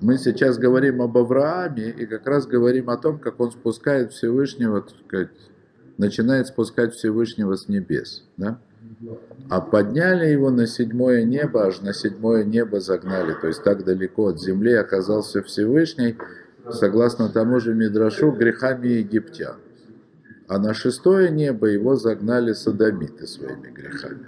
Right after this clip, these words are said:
да? То есть, в общем-то, он еще не там, да?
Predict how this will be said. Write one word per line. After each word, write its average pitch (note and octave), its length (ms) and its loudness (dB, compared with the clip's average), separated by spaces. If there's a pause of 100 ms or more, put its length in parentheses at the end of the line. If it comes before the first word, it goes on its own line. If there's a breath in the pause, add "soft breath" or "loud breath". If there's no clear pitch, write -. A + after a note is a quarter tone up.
(120)
да? F#2+ 220 -6 (1000)
То F#2+ 60 4
есть, - 300 0
в A2 60 4
общем-то, C3+ 460 2
он C#3+ 180 4
еще C#3+ 240 0
не D3+ 160 -2
там, - 480 -2 (120)
да? A#2 240 -2